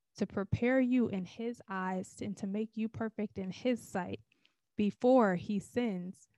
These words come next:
your partner to you, because you can't be the perfect,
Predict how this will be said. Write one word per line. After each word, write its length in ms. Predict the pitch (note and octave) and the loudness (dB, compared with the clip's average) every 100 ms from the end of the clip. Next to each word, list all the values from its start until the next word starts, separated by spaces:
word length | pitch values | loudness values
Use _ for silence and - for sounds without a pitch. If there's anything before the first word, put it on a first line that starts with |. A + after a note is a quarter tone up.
| _ _ | _ _
your 180 | - F#3 | -2 0
partner 380 | F3+ F#3+ - - - | 0 -6 -6 -10 -12
to 140 | - - | -8 -8
you, 240 | - - - _ _ _ - | -8 -12 -14 _ _ _ -6
because 600 | G3+ G3+ F#3+ F#3 F3+ - _ _ _ - | -4 -2 0 -2 -4 -12 _ _ _ -6
you 220 | G#3 C4 | 0 0
can't 480 | C4 C4+ A#3 A3+ G3 | 0 -2 -2 -4 -4
be 460 | G#3 G3+ F#3 F3+ - _ _ _ _ _ _ _ _ _ _ _ _ _ | -4 -2 -2 -4 -10 _ _ _ _ _ _ _ _ _ _ _ _ _
the 100 | G3 | -4
perfect, 580 | F3+ - G3 G3 F#3 - | -4 -4 -4 -4 -6 -8